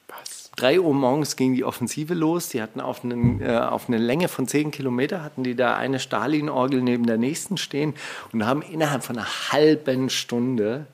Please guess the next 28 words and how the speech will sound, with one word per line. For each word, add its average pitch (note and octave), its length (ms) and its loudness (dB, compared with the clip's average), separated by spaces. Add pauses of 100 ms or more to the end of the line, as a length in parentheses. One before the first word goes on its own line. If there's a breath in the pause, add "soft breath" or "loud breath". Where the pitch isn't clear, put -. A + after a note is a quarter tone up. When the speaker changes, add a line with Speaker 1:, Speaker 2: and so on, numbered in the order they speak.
(680 loud breath)
Speaker 2:
alles C3 440 4
reingelegt, A#2 680 0
was G#2+ 160 -6
sie A2+ 80 -4
da G#2 220 -4
hatten. D#2 420 -8
Speaker 1:
Mal A2+ 200 -2
richtig A2+ 300 -6
Ausgaben G#2+ 460 6
machen G2+ 220 -2
vor G2 120 0
Jahresende. G2 600 2 (280)
Speaker 2:
Ja, A#2+ 160 -4
es D#3 160 -6
war C#3+ 200 4
im E3+ 100 -4
April. A#2 540 0
Es B2 240 -6
war D#3+ 140 0
noch, D3 200 4 (220)
<laughs> - 240 -6
es - 320 4
war - 340 0
Speaker 1:
Bevor A3+ 240 0
das G#3+ 100 -2
nächste A2 220 2
Quartal G#2+ 340 2 (140)
anfängt. G2 460 -2